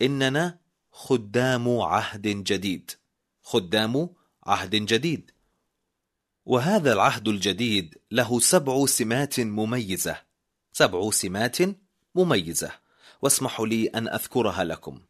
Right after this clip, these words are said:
إنه يحيي، وهو يثمر برا، وهو دائم، وهو واضح، وهو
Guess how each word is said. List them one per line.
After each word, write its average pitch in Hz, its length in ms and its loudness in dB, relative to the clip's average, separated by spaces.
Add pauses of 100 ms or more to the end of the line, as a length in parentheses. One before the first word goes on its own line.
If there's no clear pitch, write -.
(540)
إنه 170 440 4
يحيي، 123 500 0 (300)
وهو 101 380 2
يثمر 117 580 2
برا، 113 460 -2 (520)
وهو 160 360 8
دائم، 143 520 2 (100)
وهو 95 380 0 (100)
واضح، 117 500 -2 (300)
وهو 101 500 0